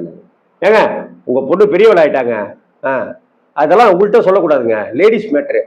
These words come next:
எங்க அவங்க அம்மா, எங்க அவங்க அம்மா எல்லாம் வர சொல்லுங்க." நானு, "பரவாயில்லைங்க."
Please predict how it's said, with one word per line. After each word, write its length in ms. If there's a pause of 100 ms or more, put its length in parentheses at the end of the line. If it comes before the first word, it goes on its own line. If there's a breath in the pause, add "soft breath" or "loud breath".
(220)
எங்க 240
அவங்க 200
அம்மா, 180
எங்க 160
அவங்க 200
அம்மா 220
எல்லாம் 160
வர 140
சொல்லுங்க." 340
நானு, 240 (1040)
"பரவாயில்லைங்க." 480